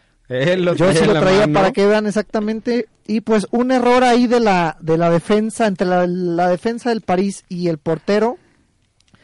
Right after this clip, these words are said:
Speaker 2: Hay como que un centro, un rebote,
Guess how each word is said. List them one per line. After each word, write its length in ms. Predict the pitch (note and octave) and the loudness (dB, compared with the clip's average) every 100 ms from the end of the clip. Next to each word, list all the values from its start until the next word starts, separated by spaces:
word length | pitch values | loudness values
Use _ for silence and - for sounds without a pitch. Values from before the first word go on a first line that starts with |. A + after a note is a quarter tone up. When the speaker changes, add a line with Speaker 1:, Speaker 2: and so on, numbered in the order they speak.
| _ - _ | _ -20 _
Speaker 2:
Hay 160 | C#3+ E3+ | -6 -4
como 240 | G#3 E3+ | -4 -2
que 120 | F3 | -2
un 140 | F3+ G3 | -2 -2
centro, 500 | A3 G3+ G3+ G#3+ G3+ | -2 -2 -2 -2 0
un 120 | G3 | 0
rebote, 960 | F#3+ E3+ E3 G3+ G3+ _ G#3+ G#3 A3 | 2 2 2 2 -2 _ 0 0 -2